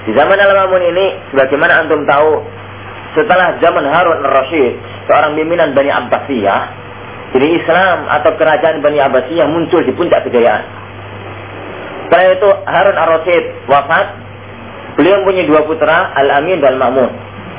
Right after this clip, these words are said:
Pertama kali Amin yang maju dari khalifah, tapi Ma'mun yang namanya dua orang bersaudara, akhirnya tengkar, perebutan kekuasaan, Amin terbunuh,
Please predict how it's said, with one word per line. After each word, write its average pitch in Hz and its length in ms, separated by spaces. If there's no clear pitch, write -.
Pertama 180 320
kali 185 160
Amin 170 400
yang 165 80
maju 170 240
dari 135 240
khalifah, 143 960
tapi 156 160
Ma'mun 170 480
yang 117 160
namanya 135 240
dua 123 240
orang 120 80
bersaudara, 120 720
akhirnya 147 480
tengkar, 151 400
perebutan 135 480
kekuasaan, 135 720
Amin 143 240
terbunuh, 139 480